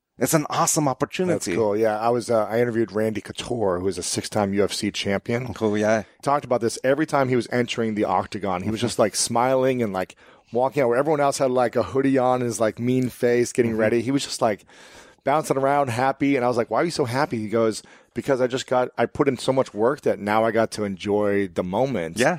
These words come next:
Speaker 2: And I wanted to fully embrace it, enjoy it, and, like, be aware of everything as
Speaker 1: Yeah.
Speaker 2: opposed to just, like, mean and angry.
Speaker 1: Yeah, yeah.
Speaker 2: And, uh, you know,
Speaker 1: And
Speaker 2: so in my own space or whatever, you know.
Speaker 1: And
Speaker 2: So.
Speaker 1: that's the thing. It's like, in that moment, you grab it.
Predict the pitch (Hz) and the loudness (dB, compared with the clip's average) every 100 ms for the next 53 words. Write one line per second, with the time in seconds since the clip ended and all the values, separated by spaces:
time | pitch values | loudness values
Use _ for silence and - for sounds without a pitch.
0 | - 107 117 135 135 117 - 127 127 120 | -2 0 2 2 0 -2 0 2 2 0
1 | 107 113 113 113 104 101 104 110 104 95 | 0 0 0 -2 -4 -2 0 0 0 -4
2 | - _ - - _ - 127 113 107 117 | -6 _ -20 -20 _ -4 0 2 4 2
3 | 107 - 104 117 104 95 95 147 113 110 | 2 -2 0 0 -2 -6 0 0 2 -2
4 | 98 95 101 - 104 - 92 101 104 92 | -2 -4 -6 -2 -4 -4 -6 -4 -2 -2
5 | 90 101 90 87 80 82 135 160 95 110 | -2 -4 -4 -6 -6 0 2 2 0 0
6 | 147 - _ - 104 101 98 95 98 92 | -2 -4 _ -6 -2 0 -2 -2 0 2
7 | 92 - 107 85 80 - - - 190 - | 0 -2 -4 -4 -8 -12 -6 0 0 0
8 | - 120 113 107 104 104 - 104 98 101 | 2 2 4 2 2 0 -2 2 2 0
9 | 85 80 80 80 85 85 - - 156 165 | -4 -4 -4 -6 -8 -10 -12 -4 0 0
10 | 160 147 226 196 143 135 143 139 143 127 | 0 -2 0 0 0 0 0 0 0 0
11 | 135 202 156 123 123 - - _ - 143 | 0 0 0 0 -2 -12 -20 _ -8 -2
12 | 143 165 185 170 117 _ | 0 0 0 0 0 _